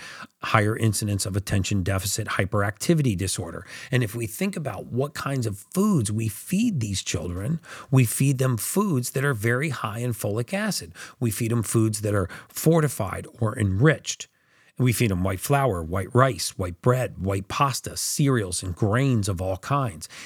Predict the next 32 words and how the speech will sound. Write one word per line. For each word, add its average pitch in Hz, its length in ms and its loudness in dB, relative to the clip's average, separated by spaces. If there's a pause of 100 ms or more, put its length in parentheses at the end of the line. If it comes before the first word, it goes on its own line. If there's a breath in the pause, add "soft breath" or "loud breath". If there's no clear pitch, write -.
(140 loud breath)
Any 220 240 4
of 185 120 0
these 151 240 0
foods 165 340 2
that 110 140 0
are 104 40 2
fortified 110 640 0
or 98 140 0
enriched 123 480 0
have 110 240 -2
high 123 300 -4
amounts 120 420 -4
of 107 100 -6
folic 107 380 0
acid 127 400 -2 (140)
added 160 440 0
to 120 140 0
them. 90 400 -8 (720 soft breath)
And 117 360 2 (200)
these 120 500 -2
little 131 220 4
bodies 127 440 0
cannot 110 480 -2
process 123 480 -2
this - 200 -4
folic 101 360 0
acid 107 460 -4
due 98 160 -4
to 95 80 -2
this 90 180 -4
gene 107 280 2
mutation. 90 500 -6